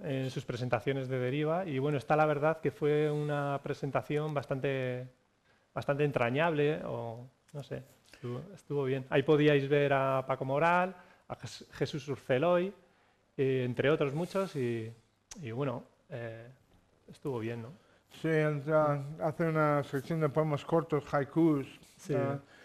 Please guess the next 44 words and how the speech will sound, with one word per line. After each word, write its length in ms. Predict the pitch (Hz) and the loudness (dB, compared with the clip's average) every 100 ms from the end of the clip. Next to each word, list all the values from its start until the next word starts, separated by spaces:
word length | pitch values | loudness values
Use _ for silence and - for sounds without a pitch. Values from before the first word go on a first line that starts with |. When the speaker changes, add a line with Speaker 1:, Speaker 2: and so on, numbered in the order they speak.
| - - _ _ - | -20 -20 _ _ 2
Speaker 2:
ah, 160 | 139 139 | 2 4
conozco 260 | 160 147 | 2 2
a 40 | 175 | 4
Malia 300 | 175 175 170 | 4 6 6
unos 220 | 170 160 180 | 4 4 4
años 360 | 180 160 139 151 | 4 2 0 0
y 20 | |
me 160 | 147 | 0
gusta 220 | 151 147 160 | 0 0 0
mucho 280 | 151 170 | 0 -2
su, 360 | 151 156 147 139 | -2 2 2 2
su 160 | - 135 | -2 -4
escritura, 480 | - 143 170 160 | -2 0 2 2
es 60 | 135 | 2
muy 320 | 151 151 147 | 0 2 0
rigurosa, 580 | 135 131 135 151 - 123 | 0 0 0 0 -2 -6
muy, 200 | 127 139 139 | -6 -6 -4
ah, 280 | 131 127 123 | -2 -2 -4
muy 140 | 135 127 | -6 -6
serio, 460 | 147 131 120 117 117 131 | -4 -2 -4 -8 -10 -10
¿sabes? 180 | 127 123 _ - | -10 -10 _ -16
Speaker 1:
Mm. 320 | 135 123 127 135 | -12 -12 -12 -8
Speaker 2:
Muy, 100 | 127 123 123 127 135 | -6 -6 -8 -10 -6
y 60 | |
el 160 | 127 123 | -4 -2
libro 320 | 135 143 135 | 0 2 2
Deriva 300 | 131 139 135 | 0 0 -2
está 180 | 120 131 | -2 -6
muy 180 | 127 127 | -4 -6
bien, 300 | 131 127 117 | -6 -8 -10
está, 440 | 104 131 123 120 127 120 120 _ _ _ _ - | -10 -8 -6 -8 -12 -18 -20 _ _ _ _ -2
Speaker 1:
Mm. 40 | 151 | 0
Speaker 2:
es, 240 | 139 - | 0 4
ah, 260 | 156 143 127 | 6 6 4
sí, 360 | - 147 143 165 | -4 -12 -4 0
ah, 300 | 143 135 131 | 2 2 -2
síntesis 640 | - 175 156 151 151 143 | 0 2 2 0 -2 -4
pura 440 | - 165 139 127 135 151 262 | 2 2 2 -2 -6 -14 -10
y 60 | 139 | -8
mucho, 360 | 135 - 147 139 | -6 -2 -2 -2
mucha 260 | 143 156 | -4 -2
naturaleza, 640 | 143 131 139 139 143 147 135 | -2 2 2 4 2 -2 -4
mucho, 560 | 135 127 147 131 127 | -4 -4 -2 -2 -4
mucha, 540 | 131 127 139 123 120 | -6 -8 -6 -4 -6